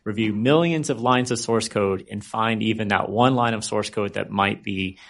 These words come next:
a flaw in the system or actually a, a backdoor or a compromise to the network. That's really just not something you can effectively do, especially with the time pressure to do these upgrades. There could be upgrades on a daily basis.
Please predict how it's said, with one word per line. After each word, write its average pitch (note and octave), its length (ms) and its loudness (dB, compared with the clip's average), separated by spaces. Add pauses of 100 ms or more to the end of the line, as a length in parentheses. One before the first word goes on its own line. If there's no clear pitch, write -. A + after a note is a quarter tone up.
(220)
a F#2 100 2
flaw G#2 300 2
in G#2+ 60 0
the G#2 80 0
system G2+ 400 -6
or F2+ 160 -2
actually F#2 300 0
a, F2+ 100 -2 (140)
a G2 160 -2
backdoor F#2+ 640 2 (160)
or F#2 100 -2
a F2 60 -2
compromise F#2+ 560 2
to - 100 -14
the F#2+ 80 -10
network. F#2 440 -6 (280)
That's - 220 -2
really C#3+ 180 8
just A#2 200 -2
not A2 160 2
something A#2 200 0
you A2+ 80 -4
can G#2+ 100 -2
effectively G#2+ 500 0
do, F2+ 400 -2 (260)
especially C#3 460 2
with A#2 140 0
the - 60 -8
time A#2+ 300 -2
pressure A2 380 0
to G#2+ 180 -10
do A#2+ 200 -2
these G2 220 -6
upgrades. G2 380 -12
There G#2 80 -4
could - 80 -10
be A2 120 0
upgrades A2 460 0
on G#2 100 0
a G2 60 -2
daily G2 260 0
basis. A#2+ 580 0